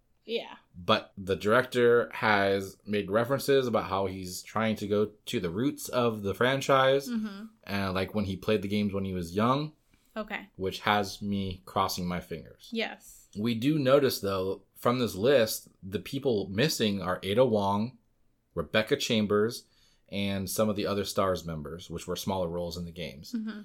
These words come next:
Speaker 2: Ada Wong is a big character, though,
Speaker 1: Mm-hmm.
Speaker 2: to not be on this list. So I'm
Speaker 1: Yeah.
Speaker 2: curious if that's gonna be a later announcement or if she's just openly missing from this movie.
Speaker 1: Yeah, it could be just that they haven't signed somebody yet,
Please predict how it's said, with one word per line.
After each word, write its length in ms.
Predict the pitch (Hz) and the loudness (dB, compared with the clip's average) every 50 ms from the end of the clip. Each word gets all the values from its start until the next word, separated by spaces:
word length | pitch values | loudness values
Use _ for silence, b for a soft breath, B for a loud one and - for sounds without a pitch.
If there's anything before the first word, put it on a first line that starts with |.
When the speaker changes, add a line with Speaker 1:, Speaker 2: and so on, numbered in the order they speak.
| - _ _ | -20 _ _
Speaker 2:
Ada 220 | - 131 156 165 139 | 4 6 8 8 6
Wong 420 | 120 107 107 120 120 113 104 98 | 6 6 4 4 4 4 2 0
is 100 | 92 85 82 | -2 -4 -6
a 40 | |
big 360 | 76 76 - - 110 104 87 - | -8 -8 -2 0 0 0 0 0
character, 440 | 98 101 95 90 85 - - 73 73 | -2 0 0 0 -2 -4 -10 -12 -12
though, 280 | - 50 - - 233 | -12 -16 -14 -8 -8
Speaker 1:
Mm-hmm. 200 | 226 202 196 190 - | -8 -8 -8 -8 -2
Speaker 2:
to 140 | 101 90 85 | -2 -2 -2
not 340 | 80 90 92 92 - - | -2 -4 -4 -4 -4 -6
be 100 | - 95 | -6 -6
on 160 | 90 85 87 82 | -4 -4 -4 -6
this 200 | 73 - - - | -8 -10 -8 -6
list. 300 | 92 92 - - - - | -4 -4 -4 -6 -6 -2
So 120 | - 92 | 0 0
I'm 120 | 92 95 | 0 0
Speaker 1:
Yeah. 120 | 92 - - | -2 -4 -2
Speaker 2:
curious 260 | 117 117 113 107 - | 0 2 2 2 0
if 80 | 104 92 | 0 -2
that's 200 | 98 95 - - | -2 -4 -4 -4
gonna 100 | 98 95 | -6 -4
be 60 | 95 | -2
a 40 | 87 | -2
later 260 | 82 90 95 95 92 | -2 -2 -2 0 -2
announcement 580 | 87 82 90 95 101 98 - - 139 139 139 117 | -2 -2 -4 -4 -4 -6 -6 -6 -6 -6 -6 -4
or 160 | 113 107 95 | -4 -2 -2
if 80 | 85 - | -2 -4
she's 240 | - - 117 110 | -6 -6 -6 -4
just 340 | 104 - 110 101 - - - _ _ _ _ _ _ _ _ _ _ _ _ _ _ _ _ _ _ | 0 0 -2 -2 -2 -6 -14 _ _ _ _ _ _ _ _ _ _ _ _ _ _ _ _ _ _
openly 420 | 101 104 101 - 101 101 98 92 | 0 0 0 0 -4 -4 -4 -2
missing 500 | 90 90 98 98 - - 90 82 85 87 | -2 -4 -4 -4 -4 -6 -6 -6 -6 -8
from 460 | - - 98 95 90 87 87 87 - - _ _ _ _ _ _ _ _ _ _ _ _ _ | -6 -4 -4 -2 -2 -4 -6 -8 -10 -12 _ _ _ _ _ _ _ _ _ _ _ _ _
this 260 | - 90 85 - - | -6 -4 -4 -4 -6
movie. 400 | 92 95 92 - - - - - _ _ _ | -6 -8 -8 -8 -12 -18 -20 -20 _ _ _
Speaker 1:
Yeah, 340 | - 240 226 214 196 185 185 196 | -10 -6 -4 -2 -2 -2 -2 -4
it 120 | 233 226 | -6 -4
could 180 | - 320 311 240 | -2 -2 -2 0
be 140 | 240 240 226 | 0 -2 -2
just 300 | 202 214 202 202 - - | -2 -4 -6 -6 -8 -6
that 180 | 202 180 - | -6 -6 -4
they 120 | - 185 190 | -2 -4 -2
haven't 380 | 185 190 185 175 180 - - - _ _ _ _ _ _ | 0 0 -2 -2 -2 -8 -12 -16 _ _ _ _ _ _
signed 380 | - - - 190 170 175 202 202 | -8 -6 -2 -2 -2 -2 -2 -4
somebody 360 | - 196 175 175 170 175 175 | -6 -8 -8 -8 -8 -8 -8
yet, 260 | 165 156 170 156 - | -6 -6 -6 -6 -8